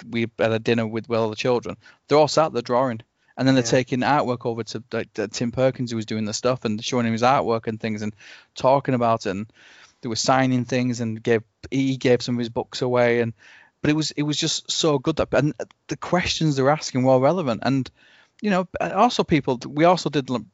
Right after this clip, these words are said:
Speaker 1: older children who were talking about wanting careers in design work, careers in comics, careers in writing.
Speaker 2: Yeah.
Speaker 1: And a lot of them were saying, "I'm not very good at, is there any other careers apart from drawing?" Well, you could, you could be a colorist, you could be, you could be an
Speaker 2: Mm.
Speaker 1: inker, you could be, you could be, you could be all these sort of things. And they were like,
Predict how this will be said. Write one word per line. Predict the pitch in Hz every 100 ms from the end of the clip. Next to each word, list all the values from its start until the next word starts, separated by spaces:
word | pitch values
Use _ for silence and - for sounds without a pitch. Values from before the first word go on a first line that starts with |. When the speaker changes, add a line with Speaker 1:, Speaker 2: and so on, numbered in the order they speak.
| -
Speaker 1:
older | 131 170 147 117
children | 113 113 113
who |
were | 113
talking | - 117 123
about | 117 113 -
wanting | - 123 131
careers | 120 131 143 196 135
in | 120 113
design | 110 113 110 110
work, | 107 107 -
careers | 143 170 175
in | 135
comics, | - 110 107 -
careers | - 156 180
in | 139 117
writing. | 104 104 78 107 - -
Speaker 2:
Yeah. | 123 117
Speaker 1:
And | 131 139
a |
lot | 151 180
of | 160
them |
were | 139
saying, | - 123 113 - - -
"I'm | 139
not | 185 160
very | 165
good | 160
at, | -
is | 156
there | 180
any | 180 170
other | 170 165 165
careers | - 175 160 139
apart | - - 131 -
from | 135
drawing?" | 123 135 135 131
Well, | 185 202 - _
you | 151
could, | 143
you | 143
could | 131 127
be | 123 117 110
a | -
colorist, | - 226 127 110 -
you | 113
could | 120
be, | 113 107 107
you | 117
could | 117 120
be | 104
an | 104
Speaker 2:
Mm. | 220 -
Speaker 1:
inker, | 117
you | 117
could | 117
be, | 160
you | 131
could |
be, | 135 131
you | 135
could | 131
be |
all | 120
these | 127 123
sort | -
of | 139
things. | 180
And | 160 -
they |
were | 165
like, | 175 -